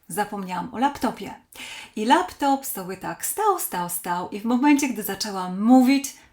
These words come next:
włączył się, uwaga, program antywirusowy.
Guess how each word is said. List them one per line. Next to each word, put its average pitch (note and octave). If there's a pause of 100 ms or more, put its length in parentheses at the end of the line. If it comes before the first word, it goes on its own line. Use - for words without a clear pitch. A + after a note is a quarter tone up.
włączył F3+
się, C4 (460)
uwaga, C4 (680)
program A3 (360)
antywirusowy. F3+